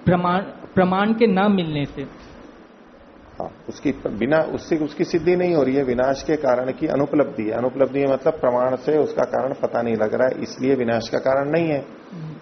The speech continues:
Speaker 2: और विनाश का कारण नहीं है तो वो नित्य ही माना जाएगा, ऐसा कह दिया पूर्व पक्षी ने। आगे बोलिए।
Speaker 1: तो अभी जब इसमें ये कह रहे हैं अथ विद्यमानस्य, जिस प्रकार आप कह रहे हो उसी प्रकार, अ, विद्यमान ना होने से भी,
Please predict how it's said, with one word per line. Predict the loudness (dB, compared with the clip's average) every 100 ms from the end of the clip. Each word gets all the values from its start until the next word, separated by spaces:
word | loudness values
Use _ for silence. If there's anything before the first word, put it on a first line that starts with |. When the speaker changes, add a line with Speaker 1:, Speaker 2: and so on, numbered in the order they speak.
| -4
Speaker 2:
और |
विनाश | 0 2 2
का | 0
कारण | -2 0 0 0
नहीं | 0 0
है | -2
तो | -2 -2
वो | 0
नित्य | 0 0 0
ही | 2
माना | 2 0
जाएगा, | 0 0 -2 -6 -8 -20 -20 -6
ऐसा | -2 -2
कह | 0 0
दिया | 0 -2
पूर्व | -2 -6
पक्षी | -6 -6 -6
ने। | -6
आगे | -6 -4 -2
बोलिए। | 0 0 -2 -8 -16 -10
Speaker 1:
तो | -6 -6 -8 -4
अभी | -2 -2
जब | 2 0 0 -10 -4
इसमें | -2 2 2
ये | 4
कह | 2 4 2
रहे | 4
हैं | 0
अथ | 2 2 4
विद्यमानस्य, | 2 2 0 2 0 -2 0 -2
जिस | -2 -4
प्रकार | -2 0 2
आप | 2 -2 0
कह | 2 4
रहे | 4
हो | 6
उसी | 4 0 -4
प्रकार, | -2 0 0 0 -4 -14 -4
अ, | 0 0 0 0
विद्यमान | -2 2 0 2 -2
ना | 2 4
होने | 4 2 0
से | 2
भी, | 2 2 0